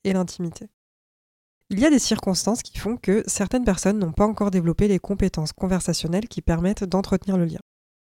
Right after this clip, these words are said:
Il y a aussi des personnes qui ne comprennent pas certaines interactions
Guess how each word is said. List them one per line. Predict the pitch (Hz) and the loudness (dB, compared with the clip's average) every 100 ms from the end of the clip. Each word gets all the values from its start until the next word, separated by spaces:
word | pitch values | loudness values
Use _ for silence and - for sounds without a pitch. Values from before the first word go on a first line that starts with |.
| _ - | _ 0
Il | 185 | 4
y | |
a | 170 | 4
aussi | 165 254 | 4 4
des | |
personnes | 190 156 - 202 | 4 2 0 -2
qui | 247 160 | 0 -2
ne | 156 | 0
comprennent | 262 277 226 190 | -2 0 0 2
pas | 165 | -2
certaines | - 170 175 156 | 0 -2 -2 -2
interactions | 156 160 151 - 180 233 | -2 -2 -4 -4 -4 -6